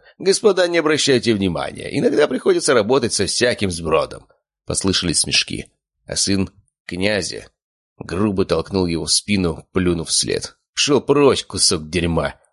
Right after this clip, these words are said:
выкрикнул Илья Аракчеев, злобно скалясь. «Чтобы твоя жирная жопа больше здесь не появлялась, иначе спущу бойцовских собак». Граф ничего не ответил. Он сжал губы, заскрежетав зубами.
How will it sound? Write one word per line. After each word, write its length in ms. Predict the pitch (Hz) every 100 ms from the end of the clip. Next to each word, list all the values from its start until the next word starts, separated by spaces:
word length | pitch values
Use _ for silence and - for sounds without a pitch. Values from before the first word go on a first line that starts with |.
| _ _ -
выкрикнул 640 | 82 82 87 82 90 82
Илья 200 | 80 82
Аракчеев, 440 | 78 - - 95
злобно 300 | 78 82 76
скалясь. 460 | 69 - 50 50 - - _ _
«Чтобы 260 | - 92 98
твоя 180 | 104 107
жирная 320 | 113 110 113
жопа 360 | 90 113 113
больше 280 | 101 107 104
здесь 220 | 101 107
не 60 | 107
появлялась, 640 | 107 113 107 92 73 - -
иначе 340 | 82 98 101
спущу 340 | 92 104 - 110
бойцовских 520 | 104 - 101 101 95
собак». 420 | 101 85 73 _ _ _ _ -
Граф 280 | 107 110 -
ничего 300 | - 53 53
не 60 |
ответил. 440 | 53 - - - - - - - -
Он 120 | 80
сжал 260 | 78 87 80
губы, 380 | 76 104 92 80
заскрежетав 520 | - - 78 - 78
зубами. 460 | 73 65 55 57